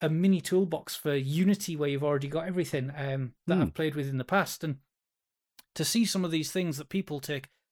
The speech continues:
Speaker 1: the time and effort
Speaker 2: Yeah.
Speaker 1: to create is actually mind-blowing.
Speaker 2: Always
Speaker 1: It is
Speaker 2: is,
Speaker 1: the
Speaker 2: isn't it?
Speaker 1: same way when you see, yeah, when you see the top quality, um, your Little Big Planet stuff or
Speaker 2: Yeah.
Speaker 1: What We're Gonna See from Dreams,
Speaker 2: Oh, yeah.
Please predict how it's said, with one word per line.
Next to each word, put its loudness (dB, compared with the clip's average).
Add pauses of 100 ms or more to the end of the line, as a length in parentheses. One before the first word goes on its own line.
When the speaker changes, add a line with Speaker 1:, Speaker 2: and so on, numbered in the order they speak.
Speaker 1:
the -2
time -4
and -6
effort -6 (100)
Speaker 2:
Yeah. 2
Speaker 1:
to 0
create 2
is -10 (200)
actually -2
mind-blowing. 2
Speaker 2:
Always 8
Speaker 1:
It 2
is 6
Speaker 2:
is, 2
Speaker 1:
the -2
Speaker 2:
isn't 2
it? 4
Speaker 1:
same -2
way -2 (300)
when 4
you 2
see, -2
yeah, 2
when 2
you 0
see 0
the 0
top 0 (140)
quality, 0 (380)
um, -2 (240)
your -8
Little -4
Big -2
Planet 0
stuff -6
or 0
Speaker 2:
Yeah. 2
Speaker 1:
What 0
We're -6
Gonna 2
See -2
from 0
Dreams, 2
Speaker 2:
Oh, -2
yeah. -2